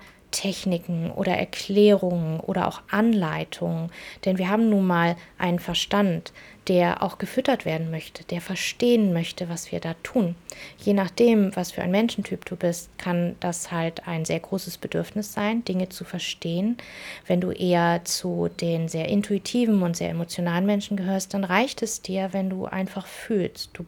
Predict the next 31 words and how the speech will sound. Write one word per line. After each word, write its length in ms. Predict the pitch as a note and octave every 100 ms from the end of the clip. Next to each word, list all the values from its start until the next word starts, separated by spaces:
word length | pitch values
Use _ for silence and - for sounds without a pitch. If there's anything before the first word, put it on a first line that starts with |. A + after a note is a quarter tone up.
| -
musst 460 | G#3 A3 - - _
Dinge 180 | F#3+ F#3
nicht 240 | F3+ F3
verstehen. 640 | - F3+ - - F#3 E3+ E3+ - - - - - -
Oder 260 | G3 G3 -
aber 180 | F#3+
du 100 | F#3
verstehst 880 | F#3 F#3+ - - - G3 G3+ - -
sie, 280 | A3+ A#3+ C4
aber 280 | - F#3 F#3
auf 140 | - -
einer 360 | F#3 F3 -
Ebene, 580 | F#3 G3 G3+ G#3+ A3+ B3 B3+ - - -
die 60 |
dein 180 | G3 F#3+
Verstand 440 | F#3 F#3 G3+ G3
eben 180 | - -
nicht 180 | F#3+ -
erklären 400 | - - G3+ G3+
kann. 300 | - D#3 E3 _ _ _ - _ _ _ _ _ - - - - - - -
Zu 180 | - A#3+
den 180 | A#3 A3
Energiearbeiten, 1900 | G#3 G3+ G3 G#3 G#3+ G3+ G#3 - _ - G3 B3 B3+ E3+ E3 E3 - - -
an 120 | E3+
den 100 | F3
Techniken, 520 | - A3+ - G#3+ G3+
die 100 | F3
ich 100 | F3+
so 100 | -
kennengelernt 800 | - - G3+ G3 E3+ D#3+ E3 -
habe, 540 | E3 E3 E3 E3 E3+